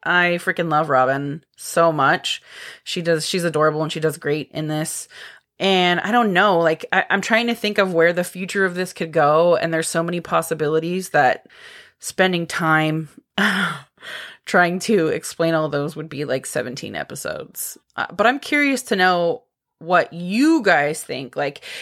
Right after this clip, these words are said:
if you've watched the new season,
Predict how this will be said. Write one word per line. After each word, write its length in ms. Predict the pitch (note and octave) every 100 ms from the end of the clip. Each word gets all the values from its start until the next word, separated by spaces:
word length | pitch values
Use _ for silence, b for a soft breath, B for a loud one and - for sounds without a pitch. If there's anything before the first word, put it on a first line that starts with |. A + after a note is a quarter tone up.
| B
if 180 | F#3+ F#3+
you've 220 | G#3 F3
watched 680 | C#3+ C#3 D3 F#3 - - -
the 80 | A3
new 180 | A#3 A3
season, 680 | - A3 G#3+ A3+ A#3+ A#3+